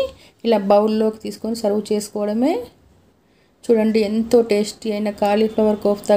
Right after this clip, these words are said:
కర్రీ ఎంత ఈజీగా ప్రిపేర్ చేసుకోవచ్చో. మనం ఇంట్లో ఇలా ఈజీగా ప్రిపేర్ చేసుకుంటే రెస్టారెంట్స్ కంటే కూడా సూపర్గా ఉంటుందండి. పైగా హెల్దీగా ప్రిపేర్ చేసుకోవచ్చు. కాలీఫ్లవర్ నచ్చని వాళ్ళు కూడా ఇలా చేసి పెడితే ఇష్టంగా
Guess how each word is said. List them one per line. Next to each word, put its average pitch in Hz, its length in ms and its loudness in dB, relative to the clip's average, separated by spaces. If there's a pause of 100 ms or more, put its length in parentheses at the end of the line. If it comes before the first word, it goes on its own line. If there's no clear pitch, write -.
కర్రీ 208 280 4
ఎంత 214 180 0 (140)
ఈజీగా 214 300 4 (100)
ప్రిపేర్ 202 400 2
చేసుకోవచ్చో. 208 640 2 (560)
మనం 220 240 4
ఇంట్లో 220 220 4 (100)
ఇలా 208 140 2 (140)
ఈజీగా 220 360 4
ప్రిపేర్ 208 380 2
చేసుకుంటే 208 460 -2 (100)
రెస్టారెంట్స్ 214 600 0
కంటే 208 300 0
కూడా 226 200 2
సూపర్గా 208 440 4 (100)
ఉంటుందండి. 208 600 2 (500)
పైగా 226 340 4
హెల్దీగా 220 540 4
ప్రిపేర్ 202 400 0
చేసుకోవచ్చు. 202 640 -2 (2250)
కాలీఫ్లవర్ 220 600 4
నచ్చని 208 400 2
వాళ్ళు 208 220 2
కూడా 226 160 4
ఇలా 208 120 6 (100)
చేసి 202 240 0
పెడితే 202 240 -2 (100)
ఇష్టంగా 202 360 0